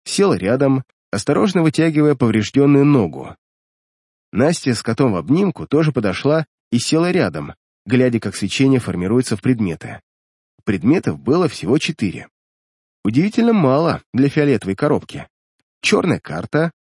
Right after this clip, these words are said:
странная сплошная маска, выполненная будто бы из цельного куска металла, с прорезями только под глаза, прозрачная пробирка, в которую под крышку напихали чёрных шариков с ноготь размером,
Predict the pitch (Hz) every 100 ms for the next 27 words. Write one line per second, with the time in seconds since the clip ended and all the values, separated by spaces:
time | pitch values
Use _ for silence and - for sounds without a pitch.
0 | _ - - 180 185 185 151 - 120 -
1 | 117 80 76 87 - 139 156 160 _ _
2 | _ 104 143 139 135 139 135 117 131 -
3 | 117 117 120 - 127 123 117 110 113 113
4 | 113 - 110 107 107 101 _ _ - -
5 | 123 120 120 107 113 113 110 98 107 104
6 | 104 104 98 95 - _ _ _ _ -
7 | 101 135 196 233 127 - 76 80 87 -
8 | 151 170 _ _ - 131 151 143 139 127
9 | 135 135 - 123 113 117 123 117 - 120
10 | 120 107 117 113 107 107 117 _ - 131
11 | 120 113 113 107 104 107 107